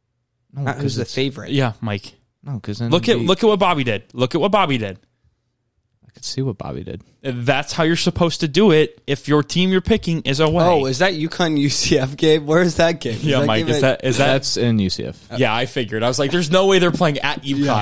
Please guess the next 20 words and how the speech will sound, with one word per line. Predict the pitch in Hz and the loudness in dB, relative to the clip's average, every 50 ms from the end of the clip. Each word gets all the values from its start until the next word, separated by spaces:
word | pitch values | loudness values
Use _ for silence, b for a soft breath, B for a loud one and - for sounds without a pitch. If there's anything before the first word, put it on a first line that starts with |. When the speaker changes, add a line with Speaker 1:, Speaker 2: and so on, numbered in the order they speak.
| 104 113 | -2 -4
Speaker 3:
uconn." | - - - - - 190 160 147 151 156 - - | -10 -12 -12 -12 -10 -10 -12 -14 -16 -14 -4 2
Speaker 1:
But | 185 190 185 151 | 4 4 4 4
it's | 170 180 | 4 4
Speaker 3:
Mike's | 160 170 - - - | 2 2 0 0 -2
just | - 175 - - | -4 -4 -4 -4
an | 139 127 | -4 -4
idiot. | 127 120 113 101 104 104 - - | -4 -2 -2 -4 -6 -8 -8 -4
That's | - 131 147 - - | -2 -2 -2 0 0
all | 127 110 104 | 0 0 0
it | - - | 0 0
Speaker 1:
it | 135 | 0
Speaker 3:
is. | - | 0
Speaker 1:
just | 156 143 - 160 | 2 0 2 2
looks | 165 160 - | 0 0 0
better | - 127 113 110 107 | 0 0 2 2 2
to | 104 | 0
say | 98 - 110 98 92 - _ _ _ _ - | 0 0 0 -2 -2 -4 _ _ _ _ -8
Akron | 98 95 92 - - 95 95 101 110 113 - - - _ | -6 -6 -6 -6 -4 -4 -4 -2 -4 -4 -8 -14 -20 _
versus, | - 78 73 71 - - - - - _ _ _ - | -10 -10 -8 -8 -8 -8 -10 -12 -14 _ _ _ -2
'cause | - 175 165 156 - | -2 0 0 -2 -6